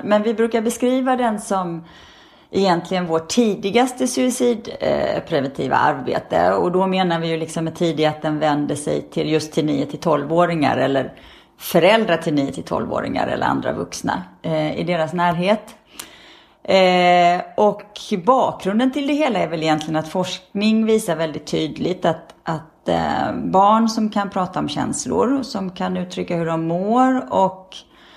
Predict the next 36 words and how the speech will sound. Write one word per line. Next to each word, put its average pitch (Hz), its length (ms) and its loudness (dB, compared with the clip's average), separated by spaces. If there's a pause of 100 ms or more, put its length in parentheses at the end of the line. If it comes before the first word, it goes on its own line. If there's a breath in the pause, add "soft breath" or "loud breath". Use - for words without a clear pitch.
(800 soft breath)
be 208 140 6
om 208 100 2
hjälp 202 460 4
när 220 140 4
de 220 220 4
mår 196 80 -4
dåligt 165 520 0
och 160 120 -8
kanske 165 280 -2
också, 160 500 -2 (160)
eh, - 220 -6
få 170 160 -6
träna 160 280 0
på 156 140 -6
att 151 140 -6
lösa 160 340 -4
olika 156 320 -6
problem 208 540 2
i 233 40 0
livet. 165 320 0
De 214 220 6
löper, 233 880 2 (300)
eh, 180 640 0 (280)
mycket 220 400 2
mindre 165 300 2
risk 156 260 -2
för 165 100 -4
att 160 140 -4
råka 156 280 -4
ut 151 320 -4
för - 200 -6
bland 147 260 0
annat 143 260 0
depression 143 520 -4
och - 80 -4
suicid, 190 680 0